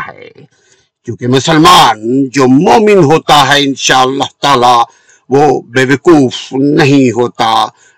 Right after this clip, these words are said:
मुसलमान जो मोमिन होता है वो बुजदिल नहीं होता, बहादुर होता है। लेकिन बुजदिली और बेवकूफी, हिमाकत,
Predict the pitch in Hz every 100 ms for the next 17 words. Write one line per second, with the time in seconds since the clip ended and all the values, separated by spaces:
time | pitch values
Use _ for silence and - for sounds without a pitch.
0 | 123 123 160 175 202 175 135 135 147 180
1 | 190 160 180 160 131 113 110 113 143 240
2 | 240 208 180 156 170 170 151 139 147 143
3 | - _ _ - 127 98 95 214 143 -
4 | 160 143 120 - 101 120 147 160 147 127
5 | 123 - 123 120 117 _ _ - 95 101
6 | 143 170 147 139 107 123 - 117 110 117
7 | 117 - _ - 139 127 127 110 104 101
8 | 104 113 98 _ 98 95 160 139 185 180
9 | 180 170 151 _ _ 123 127 107 139 151
10 | 135 165 139 - 135 120 123 - _ _
11 | 104 127 156 139 - 135